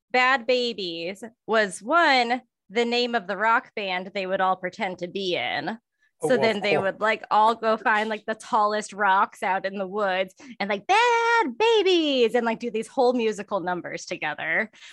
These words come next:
Speaker 1: But then also sometimes "Bad Babies" was if you, like, were pretending to be a baby, but, like, ran away and people had to catch you.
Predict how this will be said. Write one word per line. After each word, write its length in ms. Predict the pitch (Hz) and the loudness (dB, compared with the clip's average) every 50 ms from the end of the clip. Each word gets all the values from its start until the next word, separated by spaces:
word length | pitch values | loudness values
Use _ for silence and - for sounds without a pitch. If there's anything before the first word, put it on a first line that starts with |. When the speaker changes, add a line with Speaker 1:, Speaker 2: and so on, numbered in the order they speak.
| - - | -6 -2
Speaker 1:
But 120 | - 247 196 | 0 2 2
then 160 | 247 247 247 | 4 4 4
also 320 | 254 269 - - - 247 | 4 4 4 4 2 0
sometimes 560 | 247 - - 240 240 254 247 254 226 233 190 | 2 2 0 0 2 2 2 0 0 0 -2
"Bad 280 | 180 208 214 208 208 202 | -2 0 0 0 0 0
Babies" 580 | - 208 202 196 196 190 190 185 180 185 196 - _ _ _ _ - | -4 -6 -8 -8 -8 -8 -6 -6 -6 -6 -8 -10 _ _ _ _ -2
was 240 | 190 226 226 180 185 | 0 0 0 0 0
if 200 | 214 208 208 - | -2 -4 -4 -6
you, 220 | 202 208 202 202 | -6 -4 -4 -2
like, 560 | 185 185 190 180 180 175 175 160 170 - _ _ _ _ | 0 0 2 2 2 2 0 0 -2 -6 _ _ _ _
were 100 | - 214 | -2 -2
pretending 600 | 214 214 233 220 - - 220 208 202 214 208 214 | 0 0 -2 -2 -2 -2 -4 -2 -2 -4 -4 -4
to 120 | - - 233 | -6 -6 -8
be 200 | 180 214 208 208 | -4 -2 -2 0
a 60 | 214 | 2
baby, 540 | 196 254 277 302 285 226 233 214 208 208 196 | 2 2 2 2 2 0 -2 -2 -4 -6 -2
but, 300 | - 208 190 185 - - | 0 2 2 2 0 0
like, 280 | 175 185 190 185 180 170 | 0 2 2 2 0 -2
ran 240 | 180 202 220 220 214 | -4 -2 0 0 0
away 260 | 226 220 202 214 208 | 0 0 -2 -2 -2
and 140 | 208 220 214 | -4 -4 -6
people 240 | - 220 208 - 226 | -8 -10 -8 -6 -2
had 180 | 240 254 247 233 | 0 0 0 0
to 80 | 269 | -2
catch 360 | 277 - 339 403 427 - - - | -2 0 -2 -2 -2 -4 -6 -4
you. 460 | 214 175 147 123 123 107 113 175 | -2 -2 -2 -2 -2 -2 -4 -6